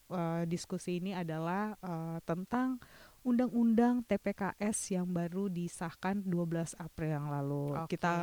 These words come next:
Speaker 1: akan mengundang beba-, berbagai, eh, institusi, baik pemerintahan, eh, kemudian juga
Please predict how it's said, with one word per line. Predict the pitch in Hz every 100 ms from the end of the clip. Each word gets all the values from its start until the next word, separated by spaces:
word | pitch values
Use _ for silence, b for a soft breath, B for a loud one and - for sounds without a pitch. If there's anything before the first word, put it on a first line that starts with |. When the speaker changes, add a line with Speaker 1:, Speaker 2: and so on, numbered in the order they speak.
| 160 170
Speaker 1:
akan | 170 165 160
mengundang | 160 160 165 165 175 B B B -
beba-, | 170 165 175 185
berbagai, | 196 190 185 170 180 175 165 -
eh, | 165 151
institusi, | 170 - 165 - 165 - 202 214 190
baik | 165
pemerintahan, | - 160 156 151 160 143 143 - 175 185 196 208 196
eh, | - 180 160 156 160 -
kemudian | 160 156 156 147 156
juga | 156 156 147 143